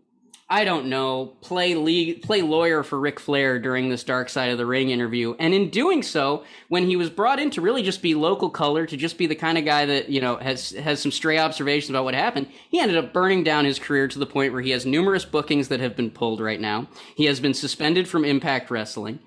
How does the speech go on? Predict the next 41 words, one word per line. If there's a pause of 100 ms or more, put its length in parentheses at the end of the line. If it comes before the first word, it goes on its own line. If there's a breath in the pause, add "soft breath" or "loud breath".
(320 loud breath)
And,
uh,
in
general,
him
and,
him
and
Flair
have,
have
become
kind
of
persona
non
grata.
Now,
Flair, (280 loud breath)
we
kinda
knew
this
was
coming,
'cause
if
you
talk
about
the
plane
ride
from
hell,
you
have
to
talk
about
Flair.